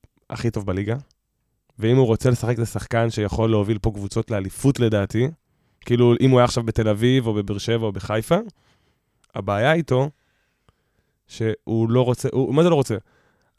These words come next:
ה-, החשק הזה לשחק המאה אחוז, הוא לדעתי מגיע,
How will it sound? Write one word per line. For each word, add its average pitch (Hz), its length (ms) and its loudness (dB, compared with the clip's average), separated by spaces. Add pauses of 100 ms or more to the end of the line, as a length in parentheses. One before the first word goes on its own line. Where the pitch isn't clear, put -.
(340)
ה-, 110 360 2
החשק 143 440 2
הזה 127 100 2
לשחק 120 500 -2
המאה 104 600 0
אחוז, 190 380 2 (800)
הוא 107 140 0
לדעתי 113 500 0
מגיע, 110 680 0